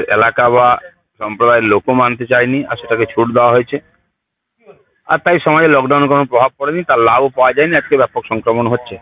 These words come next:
অন্যান্য রাজ্য এই করে লাভ পেয়েছে দেখে এখন হয়তো মনে হয়েছে রাজ্য সরকারের মুখ্যমন্ত্রীর যে lockdown করার দরকার,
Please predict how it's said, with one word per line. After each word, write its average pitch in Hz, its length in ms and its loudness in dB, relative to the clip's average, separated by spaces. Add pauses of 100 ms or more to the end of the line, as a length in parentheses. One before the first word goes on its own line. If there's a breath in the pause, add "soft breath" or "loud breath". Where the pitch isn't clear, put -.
(920)
অন্যান্য 123 340 0
রাজ্য 123 280 0
এই 127 120 2
করে 127 180 2
লাভ 123 280 2
পেয়েছে 131 280 -4
দেখে 120 180 0
এখন 120 260 0
হয়তো 123 220 0
মনে 120 200 0
হয়েছে 127 280 0 (600)
রাজ্য 104 220 -16
সরকারের 113 360 0
মুখ্যমন্ত্রীর 113 580 -4
যে 117 80 0
lockdown 107 380 0
করার 110 260 0
দরকার, 117 360 0